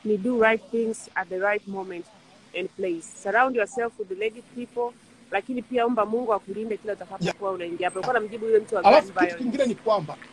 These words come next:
Speaker 2: uh,
Speaker 1: Yeah.
Speaker 2: marafiki ughaibuni ni kwamba sio kwamba kila mtu kwa sababu tu anakula ugali ni rafiki yako. Kwa sababu kuna hiyo, hiyo mentality.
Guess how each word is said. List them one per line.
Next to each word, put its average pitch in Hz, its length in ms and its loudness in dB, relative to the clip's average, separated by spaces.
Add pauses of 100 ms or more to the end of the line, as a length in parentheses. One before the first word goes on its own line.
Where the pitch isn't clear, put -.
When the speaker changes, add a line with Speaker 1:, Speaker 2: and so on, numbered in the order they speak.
(100)
Speaker 2:
uh, 170 60 -6 (540)
Speaker 1:
Yeah. 160 180 -18 (680)
Speaker 2:
marafiki 202 580 2 (300)
ughaibuni 156 500 6 (1000)
ni 175 140 0
kwamba 196 480 4 (340)
sio - 460 6
kwamba 277 260 6
kila 320 440 4
mtu 277 240 -2
kwa 240 120 -2
sababu 254 260 2
tu 277 320 0 (400)
anakula 214 420 4
ugali 202 420 2 (340)
ni 185 100 -2
rafiki 175 380 -4
yako. - 240 -2 (840)
Kwa - 80 -20
sababu 202 160 0
kuna 220 140 0
hiyo, 262 160 10
hiyo 247 160 4
mentality. 226 500 -2